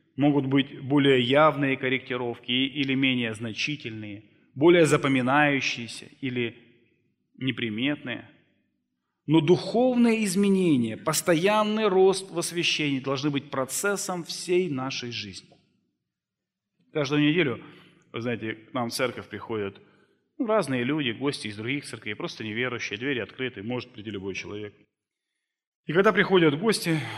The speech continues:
наши помощники, душепопечители, пастыри, они стараются по возможности пообщаться, переговорить с ними, как-то узнать, как у них дела, может быть, какую-то помощь оказать духовную в первую очередь. И вот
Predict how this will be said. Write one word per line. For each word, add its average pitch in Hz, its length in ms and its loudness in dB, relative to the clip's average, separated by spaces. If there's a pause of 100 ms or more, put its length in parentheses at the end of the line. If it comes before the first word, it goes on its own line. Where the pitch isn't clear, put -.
наши 135 440 -2 (120)
помощники, 151 480 -4
душепопечители, 110 600 -10
пастыри, 113 440 -4
они 110 260 -6
стараются 113 540 -6
по 107 100 -12
возможности 104 600 -10 (340)
пообщаться, 120 560 -4
переговорить 104 600 -6
с - 100 -12
ними, 110 260 -10 (1120)
как-то 120 260 -6
узнать, 117 320 -6
как 110 160 -8
у 107 40 -10
них 107 180 -8
дела, 123 440 -4 (540)
может 123 260 -12
быть, 117 220 -12 (240)
какую-то 127 300 -6
помощь 143 360 -4
оказать 117 360 -8
духовную 110 420 -12
в - 60 -20
первую 104 260 -8
очередь. 98 340 -12 (920)
И - 60 -6
вот 160 220 -4